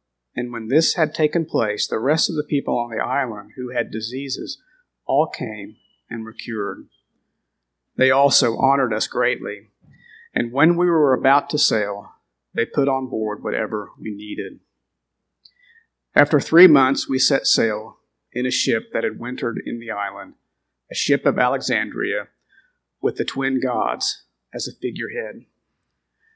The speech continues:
Putting in at Syracuse, <clears throat> we stayed there for three days, and there we made a circuit and arrived at Rhegium.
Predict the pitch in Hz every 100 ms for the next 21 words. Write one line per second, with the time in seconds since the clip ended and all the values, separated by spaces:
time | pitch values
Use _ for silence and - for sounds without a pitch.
0 | _ - 185 196 185 170 - 175 165 139
1 | - 117 113 - - - - - - -
2 | _ _ 165 156 - 180 160 127 120 123
3 | 143 - 139 120 147 135 107 - - _
4 | _ _ _ _ _ - 127 113 123 120
5 | 131 147 - _ _ _ _ - 117 120
6 | 131 - - 117 110 107 113 143 123 117
7 | 110 110 117 - 127 131 107 113